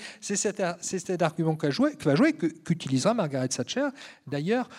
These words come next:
euh, à, à un certain moment dans les années mille neuf cent soixante-dix. Marché libéral, oui.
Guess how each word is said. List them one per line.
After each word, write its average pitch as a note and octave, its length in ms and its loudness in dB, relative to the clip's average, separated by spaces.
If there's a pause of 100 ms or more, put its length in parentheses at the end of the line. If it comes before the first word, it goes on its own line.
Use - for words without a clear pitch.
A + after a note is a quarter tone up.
(240)
euh, C3+ 500 4
à, C3+ 340 -2
à C3 60 0
un C#3+ 40 0
certain - 280 0
moment D#3 180 0
dans G3+ 120 2
les D3 140 4
années E3+ 280 6
mille D3+ 180 4
neuf C#3 140 4
cent F3 220 0 (180)
soixante-dix. C3 720 0
Marché F3 420 2
libéral, B2 560 0
oui. C#4 400 2